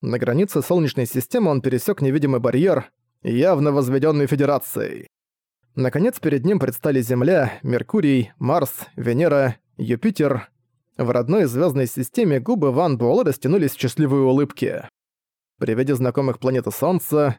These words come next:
из которого торчал огромный бронзовый меч, он сразу раскинул божественное сознание. В следующий миг его улыбка померкла.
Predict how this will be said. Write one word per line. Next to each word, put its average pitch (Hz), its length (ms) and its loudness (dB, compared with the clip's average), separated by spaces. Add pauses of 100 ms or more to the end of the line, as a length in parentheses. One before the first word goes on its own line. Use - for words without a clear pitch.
(240)
из - 160 -6
которого 165 420 0
торчал 131 380 0
огромный 135 340 2
бронзовый 117 460 -2
меч, - 400 -2 (400)
он 185 280 2
сразу 170 400 2
раскинул 139 440 0
божественное 135 560 0
сознание. 117 720 -2 (720)
В - 60 -20
следующий 120 400 -2
миг 131 140 -2
его 127 260 2
улыбка 123 260 0
померкла. 147 680 0